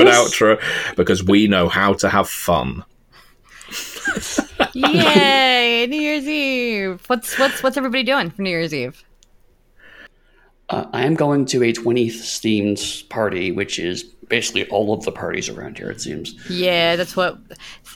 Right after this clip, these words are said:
Speaker 3: I had two options tonight, and one of them was my friend's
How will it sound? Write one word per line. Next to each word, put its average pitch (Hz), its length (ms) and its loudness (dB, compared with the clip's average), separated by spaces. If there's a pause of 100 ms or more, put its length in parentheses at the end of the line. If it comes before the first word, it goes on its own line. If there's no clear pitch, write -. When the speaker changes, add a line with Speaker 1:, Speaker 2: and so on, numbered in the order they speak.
Speaker 3:
I 208 100 2
had 226 120 0
two 247 160 -2
options 202 440 0
tonight, 180 360 -2
and 170 200 -6
one 170 100 -2
of 170 80 -2
them 170 200 -2
was 165 640 -2
my 165 120 0
friend's 151 720 -8